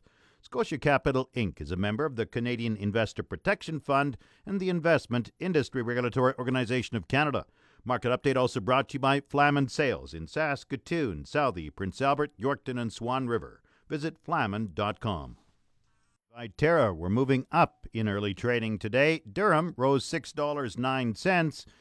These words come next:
at two thirteen ninety-four. Feed barley was up two dollars at one eighty-nine sixty-three. Canola increased twenty cents at four sixty-one eighty-two.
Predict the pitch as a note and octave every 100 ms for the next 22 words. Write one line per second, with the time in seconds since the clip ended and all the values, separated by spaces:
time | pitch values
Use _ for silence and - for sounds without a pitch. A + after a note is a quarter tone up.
0 | _ - A2 - E3 - D#3 B2 - D3
1 | C3 B2+ A#2+ A2 G2+ C#3+ C3 E2+ - _
2 | _ _ - A#3+ D3+ D3+ F3+ D3 G#2 F#2+
3 | E2+ A#2 _ A3 G3+ C#3+ C#3 C#3+ A2+ A2
4 | F#2 C3+ C3+ B2+ B2+ A#2+ A2 A2 G#2+ G2
5 | A2+ - - G2 - E3+ D3 C3+ _ _
6 | _ _ A3 A3+ F#3 A2+ - C3+ D3 C#3+
7 | C#3 - - D#3+ D3 A#2 - E3 F3+ -
8 | A2 D3 D#3 D3+ D3+ - D#3 C#3+ B2 B2+
9 | - B2 G#2 G2 - E3+ G#2+